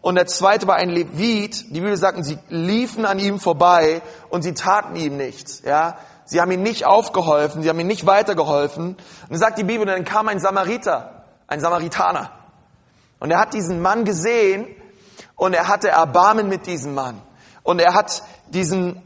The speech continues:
Mann aufgeholfen. Er brachte, er, er lud ihn auf seinen Esel, er brachte ihn zu einem Wirt in eine Hütte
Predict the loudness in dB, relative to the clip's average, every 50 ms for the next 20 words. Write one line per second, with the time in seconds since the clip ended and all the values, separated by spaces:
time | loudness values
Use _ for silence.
0 | -16 -12 -8 -6 0 4 4 6 6 6 4 0 -2 -4 -8 -14 -12 -2 4 6
1 | 6 6 6 4 2 -2 0 0 2 2 2 2 2 0 -2 -6 -6 -6 -8 -10
2 | -14 -20 -20 -20 -20 -20 _ _ _ _ _ _ _ _ _ _ _ _ -20 -14
3 | -6 0 2 2 2 2 2 4 4 4 4 2 0 0 0 0 0 -4 -6 -2
4 | 2 2 2 2 2 0 0 0 2 2 2 0 0 0 -2 0 0 0 0 0
5 | -2 -4 -4 -4 -4 -4 -2 -2 0 0 0 2 2 2 6 6 6 6 4 2
6 | -4 -4 -4 -2 -2 0 0 0 2 0 0 -2 0 2 4 6 6 6 4 4
7 | 0 2 2 2 2 2 2 2 0 0 2 2 2 2 2 0